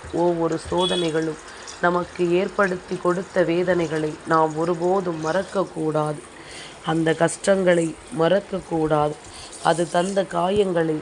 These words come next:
நீ நிச்சயமாக மறக்கவே கூடாது. எதனால் மறக்கக்கூடாது தெரியுமா?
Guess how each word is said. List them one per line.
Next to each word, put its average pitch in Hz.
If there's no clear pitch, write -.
நீ 165
நிச்சயமாக 165
மறக்கவே 165
கூடாது. 175
எதனால் 190
மறக்கக்கூடாது 170
தெரியுமா? 170